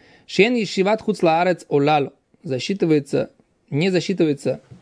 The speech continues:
проживание вне земли Израиля. «Дильма», возможно, «мишум авон», смотрите, как это звучит, «из-за греха хуца лаарец гемакурим», из-за греха вне земли Израиля гемакурим, они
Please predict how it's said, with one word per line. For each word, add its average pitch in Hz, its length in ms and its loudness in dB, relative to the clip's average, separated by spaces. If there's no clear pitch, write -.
проживание 139 500 0
вне 139 160 2
земли 139 200 0
Израиля. 117 300 -2
«Дильма», 190 440 2
возможно, 175 520 -2
«мишум 277 600 0
авон», 180 720 0
смотрите, 165 400 -2
как 151 100 -2
это 135 140 -2
звучит, - 320 -2
«из-за 170 240 2
греха 180 600 2
хуца 247 540 0
лаарец 196 720 0
гемакурим», 160 680 0
из-за 131 160 0
греха 151 640 0
вне 175 340 0
земли 180 340 -2
Израиля 214 520 0
гемакурим, 185 520 0
они 160 340 -4